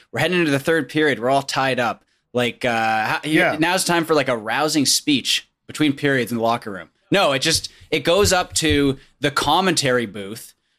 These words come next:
Speaker 1: where they obviously filmed this, like, way after the fact, and it's, like,
Speaker 2: Right.
Speaker 1: three old guys,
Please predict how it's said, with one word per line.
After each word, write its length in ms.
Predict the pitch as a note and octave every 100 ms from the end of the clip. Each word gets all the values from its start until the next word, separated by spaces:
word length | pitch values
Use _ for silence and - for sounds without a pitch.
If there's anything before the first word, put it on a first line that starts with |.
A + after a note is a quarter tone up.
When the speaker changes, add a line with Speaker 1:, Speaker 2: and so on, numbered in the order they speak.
| _
Speaker 1:
where 200 | C#3 D3
they 100 | D3
obviously 380 | C#3+ D#3 D#3+ D#3+
filmed 340 | - D3+ D#3+
this, 120 | D3+ C#3+
like, 100 | A#2
way 320 | A2 B2+ D3
after 260 | C#3 C#3+ B2
the 80 | B2
fact, 300 | B2+ B2+ A#2+
and 80 |
it's, 100 | A#2+
like, 100 | A#2+
Speaker 2:
Right. 180 | F3+ C#3
Speaker 1:
three 300 | A#2 D3 D#3+
old 420 | D#3+ B2+ C#3 C#3
guys, 440 | A2 A2 G2+ G2+